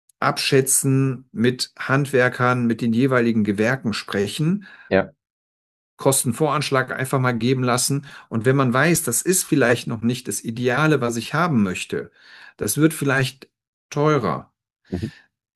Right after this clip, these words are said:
Speaker 1: oder kostet mehr. Teurer hört sich immer so
Speaker 2: Ja.
Speaker 1: blöd an, ne?
Speaker 2: Ja.
Speaker 1: <laughs> Dann setze ich in dem einzelnen Gewerk einen Puffer rein.
Speaker 2: Mhm.
Speaker 1: Ich kann nicht sagen, ich nehme jetzt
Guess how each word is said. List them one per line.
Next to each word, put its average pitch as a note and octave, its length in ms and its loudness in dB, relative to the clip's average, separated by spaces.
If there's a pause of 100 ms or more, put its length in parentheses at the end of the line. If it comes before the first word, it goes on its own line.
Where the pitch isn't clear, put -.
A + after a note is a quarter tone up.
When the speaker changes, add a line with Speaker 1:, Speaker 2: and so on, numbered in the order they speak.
(680)
Speaker 1:
oder F#2+ 240 -2
kostet - 500 -4
mehr. D#2 220 -8
Teurer A2+ 340 0
hört A#2 120 -4
sich - 100 -6
immer A2 120 0
so - 60 -4
Speaker 2:
Ja. G2 140 2
Speaker 1:
blöd D#3 200 6
an, - 160 -20
ne? C3+ 200 -2 (120)
Speaker 2:
Ja. F#2 160 0
Speaker 1:
<laughs> A2 260 0 (1200)
Dann D3 420 4
setze C#3 540 2
ich - 300 -6
in F#3+ 300 2
dem D#3+ 540 2 (240)
einzelnen D3 520 4
Gewerk A#2+ 480 2
einen C#3+ 140 0
Puffer G#3 320 0
rein. D#2 420 -4 (260)
Speaker 2:
Mhm. G#2 280 0
Speaker 1:
Ich - 100 -8
kann D#3+ 200 2
nicht A3+ 220 4
sagen, D#3 600 2 (1040)
ich C3 160 -4
nehme E3 180 4
jetzt - 360 -2